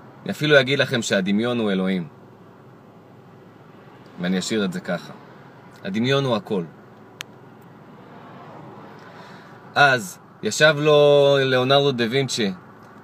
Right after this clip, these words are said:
עם המחברות שלו וסרטט כל מיני אפשרויות ודמיין איך הבן אדם יכול לעוף. ורבים אחרים.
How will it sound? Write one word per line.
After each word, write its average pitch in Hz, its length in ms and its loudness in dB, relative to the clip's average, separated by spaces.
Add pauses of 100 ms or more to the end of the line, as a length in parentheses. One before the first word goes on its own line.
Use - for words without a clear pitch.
עם 107 140 -2
המחברות 113 580 0
שלו 123 280 -2
וסרטט 113 500 -6
כל 139 160 -2
מיני 131 200 -2
אפשרויות 123 600 -4
ודמיין 110 680 -2 (840)
איך 139 220 0
הבן 120 180 0
אדם 117 260 4
יכול 110 240 -2
לעוף. 104 460 -4 (1300)
ורבים 107 360 0
אחרים. 113 440 -2